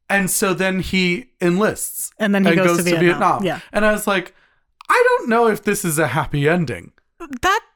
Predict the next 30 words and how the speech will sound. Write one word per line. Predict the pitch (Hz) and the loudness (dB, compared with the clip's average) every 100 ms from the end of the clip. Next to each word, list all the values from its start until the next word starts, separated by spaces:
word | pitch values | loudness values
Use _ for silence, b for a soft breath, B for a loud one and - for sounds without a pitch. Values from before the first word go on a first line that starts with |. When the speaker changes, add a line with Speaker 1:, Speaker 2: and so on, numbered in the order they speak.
| - | 0
Speaker 2:
was | 440 | 0
kind | - - 370 349 | 0 0 2 2
of | 302 | 2
my | 269 | 0
feeling. | 320 349 | 0 0
It's | 330 320 | 0 0
also | 311 359 403 | 0 2 2
like, | 359 294 262 - - _ - - - _ _ _ _ _ _ _ _ _ _ _ _ _ - | 4 2 0 -4 -14 _ -14 -14 -14 _ _ _ _ _ _ _ _ _ _ _ _ _ -6
at | 262 | -4
the | - | -2
risk | 262 392 - | 0 0 -2
of | 220 | -2
sounding | 226 196 185 | 0 0 2
like | 180 175 | 0 2
an | |
asshole, | 185 214 - 180 175 170 - _ _ _ _ _ _ _ _ _ _ _ _ _ _ _ _ _ _ _ _ _ _ _ _ _ | 0 0 0 2 2 0 -6 _ _ _ _ _ _ _ _ _ _ _ _ _ _ _ _ _ _ _ _ _ _ _ _ _
I | 214 214 277 | 0 0 0
have | 240 247 214 185 | 0 0 0 -2
absolutely | - 202 202 - 233 214 202 196 196 190 | -2 -2 -2 0 2 2 2 0 2 2
zero | 165 180 190 196 190 175 165 165 | 2 0 2 2 2 0 -2 -2
disrespect | 196 196 - 180 - 175 165 - | -2 -2 -4 -6 -4 -6 -6 -8
for | - 175 | -8 -4
people | 175 175 175 | -4 -2 -2
who | 180 | -2
dodged | 170 165 170 - 175 | 0 -2 -6 -10 -10
the | |
draft. | 160 156 - 202 - 165 | -6 -4 -2 -4 -2 0
Speaker 1:
Yeah, | 147 | 0
me | 139 | 0
neither. | 139 123 | -4 -4